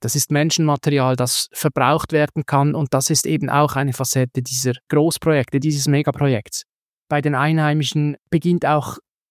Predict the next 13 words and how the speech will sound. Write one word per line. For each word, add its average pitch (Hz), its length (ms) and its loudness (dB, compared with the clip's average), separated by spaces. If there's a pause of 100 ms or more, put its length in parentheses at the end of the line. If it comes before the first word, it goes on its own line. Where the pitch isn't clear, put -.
(140)
erstmal 143 480 0
so - 140 0
eine 135 180 2
Überfremdungsangst, 160 1400 2
also 135 200 0
die 151 180 -4
Angst 147 420 0
davor, 143 560 0
von 131 320 0
diesen 131 500 0
Fremden, 151 800 0
von 143 160 -4
ihrer 147 220 0